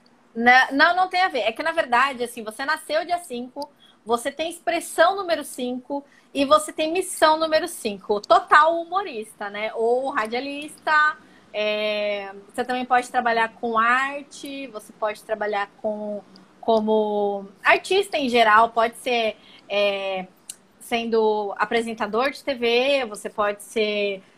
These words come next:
ator, você pode trabalhar com cinema. Então, qualquer, qualquer maneira que as artes, o humor entre na sua vida vai dar certo.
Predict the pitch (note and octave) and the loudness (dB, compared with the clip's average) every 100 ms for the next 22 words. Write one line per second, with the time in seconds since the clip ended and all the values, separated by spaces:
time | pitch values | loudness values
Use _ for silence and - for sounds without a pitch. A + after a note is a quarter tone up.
0 | - A#3+ - B3+ A#3 B3 C4+ C#4+ B3+ A3 | 2 4 4 6 8 8 8 6 6 2
1 | G3 G3+ - A3 A3 G#3+ G#3 G3 G#3+ G3+ | -2 -10 -14 -4 0 0 -2 -6 -8 -6
2 | G#3+ G#3 G#3 G#3+ A3 - A3+ A3 G#3+ F#3+ | -4 -2 0 0 -2 -6 -8 -6 -8 -8
3 | C4 B3 B3 D4 C#4+ C4 A#3 A3 G#3 G#3 | 0 0 0 -2 -4 -2 -2 -2 -4 -4
4 | G3+ - _ _ B3 D#4 E4 - D#4 D4+ | -6 -8 _ _ 2 4 4 6 4 6
5 | F#4 F#4+ F4+ - D#4 F#4 G4 G4+ E4+ D#4 | 4 2 0 -2 -2 0 -2 -2 0 0
6 | D4 C#4+ - D4 C#4+ B3+ C4+ B3 B3 B3 | 0 -4 -12 -6 -2 0 -2 0 2 4
7 | B3+ B3+ B3 - B3 C4 D4 C#4+ B3+ B3 | 4 0 -2 -8 -8 -6 -6 -4 0 2
8 | B3 C4+ B3+ B3 B3+ B3+ B3 A#3+ B3 B3 | 2 2 0 -6 -8 -8 -4 -4 0 0
9 | A3 A#3 A#3+ A#3+ B3 - G3 - | 0 0 2 2 -2 -4 -6 -8